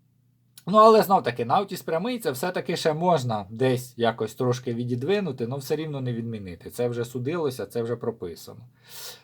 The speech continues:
А от якби перевернутий Наутіс був, то б взагалі було прекрасно. Ну,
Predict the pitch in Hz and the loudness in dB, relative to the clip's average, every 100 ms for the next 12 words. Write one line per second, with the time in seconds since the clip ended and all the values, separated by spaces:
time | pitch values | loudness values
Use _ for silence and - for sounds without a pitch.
0 | - 123 139 143 147 151 156 196 185 156 | 2 4 6 4 2 4 4 6 2 0
1 | 135 120 110 107 107 107 120 110 120 101 | 0 0 -2 -8 -12 -8 -8 -2 -2 -2
2 | 85 87 - - - 95 90 - 101 123 | -8 -12 -14 -14 -10 -8 -8 -12 -12 -10
3 | 202 | -10